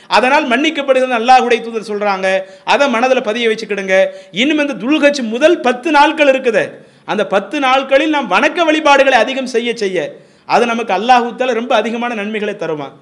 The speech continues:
புகாரியில பதிவு செய்யப்பட்ட ஒரு நபிமொழி, "மல் அமலு ஃபி ஐயாமின்", அந்த துல்ஹஜ் பிறை ஒண்ணுல இருந்து அந்த பத்து வரை உள்ள அந்த நாட்களிலே ஒருவர் அமல் செய்வது என்பது, "அஃதலு மின்ஹா ஃபி ஹாதிஹி",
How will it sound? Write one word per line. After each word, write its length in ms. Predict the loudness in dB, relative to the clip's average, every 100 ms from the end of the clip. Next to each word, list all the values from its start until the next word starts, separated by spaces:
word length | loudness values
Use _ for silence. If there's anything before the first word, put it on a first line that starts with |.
| -10
புகாரியில 460 | 0 4 4 2 -2
பதிவு 260 | -4 -6
செய்யப்பட்ட 360 | -4 -4 -4 -6
ஒரு 120 | -6
நபிமொழி, 600 | -6 -8 -4 -4 -4 -10 -20 -4
"மல் 200 | -2 0
அமலு 320 | 0 2 0
ஃபி 100 | -2
ஐயாமின்", 640 | -2 -2 2 2 2 -2 -8 -18 -6
அந்த 180 | 0 0
துல்ஹஜ் 500 | 0 2 2 0 2
பிறை 160 | 2
ஒண்ணுல 380 | 2 0 0 2
இருந்து 260 | 2 0 -4
அந்த 140 | -2
பத்து 300 | -2 -2 -2
வரை 200 | 0 0
உள்ள 220 | -2 -2
அந்த 180 | 0 0
நாட்களிலே 680 | 2 2 2 0 2 -2 -4 -12 _
ஒருவர் 320 | 2 4 2
அமல் 280 | 2 2 0
செய்வது 420 | 0 -2 0 0
என்பது, 580 | -2 -2 0 0 -2 -10 -20 0
"அஃதலு 680 | 2 2 2 4 6 2 0
மின்ஹா 400 | -2 0 2 2
ஃபி 160 | 2 -2
ஹாதிஹி", 680 | 2 2 0 -4 -4 -4